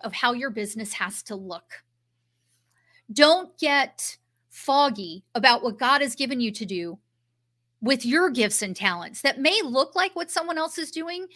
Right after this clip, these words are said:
but the fruit that you are to yield and the people that you are to touch, He has already assigned for you. Don't allow the world to define what success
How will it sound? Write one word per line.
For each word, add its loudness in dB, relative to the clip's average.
but 6
the 2
fruit 0
that 4
you -2
are 0
to -8
yield -4
and -4
the -6
people -4
that -2
you 0
are 4
to -4
touch, -6
He -2
has -2
already 0
assigned -2
for -12
you. -12
Don't 2
allow 4
the -4
world -2
to -8
define -8
what -6
success 2